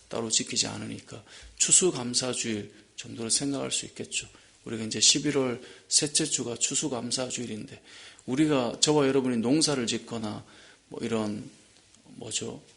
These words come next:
과일 나무를 가지고 있지는 않지만, 에, 우리가 그런 정신으로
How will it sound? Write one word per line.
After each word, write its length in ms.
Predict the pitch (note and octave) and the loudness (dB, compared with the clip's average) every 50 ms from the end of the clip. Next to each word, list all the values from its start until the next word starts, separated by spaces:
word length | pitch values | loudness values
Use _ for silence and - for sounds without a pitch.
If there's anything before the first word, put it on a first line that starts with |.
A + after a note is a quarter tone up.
| _ _ | _ _
과일 340 | - - B2 B2 C3+ C#3+ C#3 | -8 -2 2 4 4 6 6
나무를 380 | A#2+ G#2+ G#2+ A#2 C3+ D#3 D#3 C#3 | 4 4 4 4 4 4 4 4
가지고 320 | B2 A2+ A2 A2+ A2+ A2+ | 2 2 0 0 -2 -2
있지는 260 | A2+ A2+ C3 D3 C#3 | -2 0 0 0 0
않지만, 640 | B2 G#2 G2 - - A2+ A#2 C3 C#3 B2+ A2+ A2 A2 - - - - - - - - - - | -2 -2 -2 -2 0 0 -2 -2 -2 -2 -4 -6 -8 -12 -18 -20 -20 -20 -20 -20 -20 -18 -16
에, 60 | - - - | -14 -8 -6
우리가 280 | B2+ B2+ B2+ B2+ A#2 | -4 -2 -2 -2 -2
그런 280 | - - D3 D3 C3+ A#2+ | 0 2 2 4 4 4
정신으로 680 | - A2 G#2+ A2+ A2+ - E3 D3 C3+ A2+ - G#2 - | 2 0 0 0 0 2 2 2 0 -2 -4 -8 -12